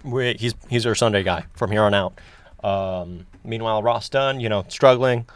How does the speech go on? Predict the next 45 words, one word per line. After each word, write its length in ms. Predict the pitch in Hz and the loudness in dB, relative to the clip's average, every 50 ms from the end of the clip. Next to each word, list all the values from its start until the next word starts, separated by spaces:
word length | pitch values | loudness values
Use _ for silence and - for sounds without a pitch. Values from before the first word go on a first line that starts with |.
| - - - - | -20 -18 -6 0
a 100 | - 107 | 2 4
lot. 220 | 113 110 113 110 | 6 6 6 6
They 80 | - 104 | 4 0
don't 180 | 98 110 110 107 | -4 -2 -2 -2
really 220 | 107 110 110 104 | -2 -2 -2 -2
know 120 | 110 107 | -2 -2
where 120 | 101 107 101 | 0 0 -2
to 60 | 90 | -2
put 240 | - - 117 110 110 | -2 -2 0 0 0
him. 100 | 104 104 | -2 -4
So 140 | - - 95 | -4 -8 -8
what 100 | 90 - | -8 -8
they're 100 | - - | -6 -6
gonna 160 | 107 104 95 | -4 -4 -4
do 280 | 90 113 113 113 113 | -2 0 0 0 2
is 100 | 107 98 | 0 0
they're 140 | 92 98 98 | 0 -2 -2
gonna, 280 | 95 107 101 95 131 185 - - - - - - - - | -2 -2 -2 -4 -6 -8 -12 -20 -20 -20 -20 -16 -6 0
uh, 280 | 131 120 113 113 113 | 2 4 4 4 2
take 240 | - - 117 117 - | 2 0 -2 -2 0
him 420 | 123 117 113 113 113 120 117 113 - - | 0 -2 -2 -2 -4 -8 -10 -14 -12 -8
to 100 | - 120 | -6 -6
the 80 | 101 101 | -6 -4
pen, 520 | - - 104 104 104 104 104 104 101 - - - | -4 -2 -2 -2 -2 -2 -4 -6 -8 -10 -8 0
let 180 | 107 110 107 | 2 4 4
him, 220 | 107 104 101 101 98 | 4 2 2 0 0
uh, 260 | 95 92 92 92 92 | 2 2 2 0 0
kind 200 | - - 113 104 | -2 -4 -4 -4
of 100 | 92 - | -4 -2
break 220 | - 113 110 - 113 | -2 -2 -2 0 -2
everything, 400 | 104 110 98 - 107 104 101 - | -2 -2 -4 -4 -4 -8 -6 -2
break 200 | - 117 107 - | 0 0 0 0
his 120 | 104 - | -4 -6
game 240 | - 113 104 104 104 | -4 -2 -2 -2 0
down, 400 | 107 104 104 101 101 104 107 - - - | 0 2 2 2 0 -2 -4 -8 -8 -4
uh, 220 | 104 98 95 92 | -2 -2 0 -2
to 100 | 92 - | -4 -6
the 100 | 95 98 | -6 -4
base, 360 | 90 - 104 104 101 92 - 101 | -2 0 0 0 0 -2 -4 -6
and 80 | 98 | -8
then 120 | 95 98 95 | -6 -6 -4
build 200 | 95 92 98 98 | -4 -4 -4 -2
it 100 | 95 95 | 2 4
back 240 | 104 101 - - | 4 4 4 4
up. 180 | 101 98 98 | 2 0 0